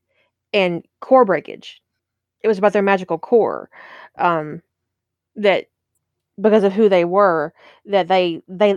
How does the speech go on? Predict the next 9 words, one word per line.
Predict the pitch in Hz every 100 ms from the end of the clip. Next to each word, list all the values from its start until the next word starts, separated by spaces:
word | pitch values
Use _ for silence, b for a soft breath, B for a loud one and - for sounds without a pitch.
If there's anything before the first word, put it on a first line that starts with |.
| -
they | 185 170 123 - 190 190
lived | 190 175
and | 175
died | 175 160 156
together. | - 165 - - 214 _ _ _ _ _ _ _
But | - 208
it | 208
was | 208
about | 190 185 165